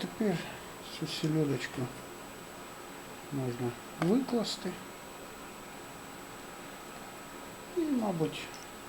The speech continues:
вже залити її. Взагалі її можна заливати, я так вважаю, що і, е,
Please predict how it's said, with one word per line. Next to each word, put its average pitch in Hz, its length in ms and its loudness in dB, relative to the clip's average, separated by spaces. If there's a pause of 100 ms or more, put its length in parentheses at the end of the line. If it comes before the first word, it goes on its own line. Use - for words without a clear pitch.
(3250)
вже 139 160 10
залити 151 580 10
її. 117 240 8 (680)
Взагалі 202 320 12
її 202 180 12
можна 165 360 12
заливати, 160 720 12 (1500)
я 156 80 8
так 151 280 6
вважаю, 151 520 12
що 139 220 10
і, 131 200 10 (1600)
е, 139 200 8